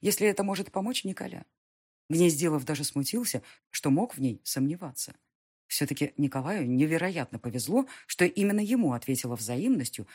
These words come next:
такая девушка, как Анна Терепова. Ради него готова и на край земли отправиться, лишь бы только спасти своего любимого. «У нас есть часа полтора. Чем будем заниматься?» «Можно мне почитать вашу энциклопедию?»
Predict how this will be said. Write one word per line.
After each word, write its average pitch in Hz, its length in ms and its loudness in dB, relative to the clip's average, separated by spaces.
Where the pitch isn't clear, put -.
такая 123 320 -4
девушка, 196 500 -6
как - 320 -8
Анна 160 340 -2
Терепова. 110 600 -8
Ради 147 240 2
него 147 260 4
готова 147 440 2
и 165 80 2
на 160 100 4
край 185 200 2
земли 202 340 4
отправиться, - 680 -4
лишь 131 140 2
бы 123 100 -6
только 123 240 -4
спасти 202 480 -6
своего 110 420 -6
любимого. 113 520 -8
«У 202 80 4
нас 285 280 8
есть 185 200 0
часа 214 260 2
полтора. - 480 -6
Чем 294 200 6
будем 156 200 6
заниматься?» 131 580 0
«Можно 147 440 0
мне 127 140 4
почитать 131 420 -2
вашу 131 380 0
энциклопедию?» 135 800 -2